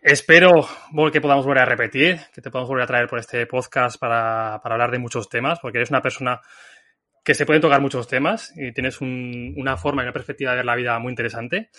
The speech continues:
Así que nada, para acabar, no sé si Sergio te quiere decir algo más. También te digo que nos dejes por aquí para la gente que no te conocía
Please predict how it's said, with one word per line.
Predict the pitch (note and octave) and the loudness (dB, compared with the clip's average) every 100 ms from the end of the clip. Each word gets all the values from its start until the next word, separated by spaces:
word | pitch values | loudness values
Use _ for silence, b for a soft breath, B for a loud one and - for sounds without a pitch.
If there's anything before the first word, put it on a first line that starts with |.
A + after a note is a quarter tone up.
| B B B B _ | B B B B _
Así | C#3+ C#3+ | 0 4
que | E3 | 6
nada, | F#3 F3+ | 6 6
para | C3+ B2+ | 4 4
acabar, | B2+ B2 D3 F3+ | 4 6 6 6
no | D#3 | 2
sé | C#3+ | -8
si | C#3+ | -10
Sergio | D3 C#3 | -10 -6
te | C#3+ | -6
quiere | C3+ B2 | -4 -2
decir | C3 | 0
algo | B2+ | 2
más. | D#3 F#3 F3 - | 4 2 0 -6
También | C3 C3 | -4 -2
te | C#3 | 0
digo | C3+ C3 | 0 -2
que | - B2+ | -4 -6
nos | B2 | -6
dejes | C3+ | -10
por | - A#2+ | -2 -2
aquí | A#2 B2 A#2+ A#2+ A#2+ | -2 -4 -2 -2 -4
para | B2 A#2 | -4 -6
la | |
gente | - C3 C3+ | -6 -12 -10
que | B2+ | -8
no | |
te | B2 | -8
conocía | B2+ A2+ - C#3 C3 | -6 -8 -4 0 0